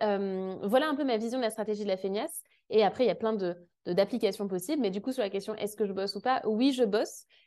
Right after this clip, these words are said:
mais je choisis bien ce que je fais. Euh, c'est-à-dire que je vais choisir là où ça apporte le plus de valeur, euh, dans l'entreprise, et il y a plein de choses sur lesquelles je vais pas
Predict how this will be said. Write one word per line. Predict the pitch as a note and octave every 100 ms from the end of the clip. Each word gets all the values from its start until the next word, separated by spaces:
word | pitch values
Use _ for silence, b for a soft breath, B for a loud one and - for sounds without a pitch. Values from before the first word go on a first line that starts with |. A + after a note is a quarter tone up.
| _
mais | A#3 C#4+
je | C4+
choisis | C4 A#3 A3
bien | G#3+ C4+
ce | -
que | A3+
je | -
fais. | - - b b _ -
Euh, | G#3 G3+
c'est-à-dire | G#3 G#3+ B3
que | A#3+
je | G#3+
vais |
choisir | G#3+ A#3 G#3+ C#4+
là | C4 B3+
où | B3
ça | B3
apporte | G#3+ A#3 C4
le | G#3+
plus | G3+ B3+
de | A#3
valeur, | G#3+ G3 B3 - -
euh, | G3+ F3+ F3 F3
dans | A3+
l'entreprise, | A3 A3 F#3 - C4+ C4+
et |
il | G3+
y |
a | F#3
plein | G3+
de | F#3+
choses | B3+
sur | -
lesquelles | F#3 A3+
je | G3
vais |
pas | F#3 A3+